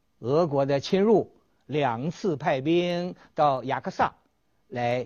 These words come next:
进行自卫的反击。雅克萨这个我去过，在黑龙江现在漠河的江的北岸，太远了。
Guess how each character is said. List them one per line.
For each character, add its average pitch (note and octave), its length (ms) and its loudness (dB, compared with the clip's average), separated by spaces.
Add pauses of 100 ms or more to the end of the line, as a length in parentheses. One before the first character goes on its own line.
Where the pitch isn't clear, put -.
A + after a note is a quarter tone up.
进 C3+ 240 -2
行 A#2 260 -6
自 D#3 320 -2
卫 B2+ 240 0
的 G#2 160 -8
反 G2 280 -12
击。 E3 380 0 (480)
雅 C3+ 200 -6
克 F3+ 140 -4
萨 E3 200 0
这 C#3+ 140 -6
个 C3+ 80 -8
我 C3 220 -10
去 G#3+ 220 0
过， G#2 200 -10 (420)
在 C3+ 280 -4
黑 G3 280 4
龙 F#3+ 280 -2
江 F#3+ 280 0
现 D3 240 -4
在 C#3+ 120 -4
漠 G3 280 -4
河 B2 240 -10
的 A#2+ 220 -6 (320)
江 D#3+ 220 -2
的 C3+ 80 -8
北 G2+ 140 -8
岸， G2+ 220 -14 (220)
太 F3+ 400 -2
远 G#2 240 -8
了。 - 400 -20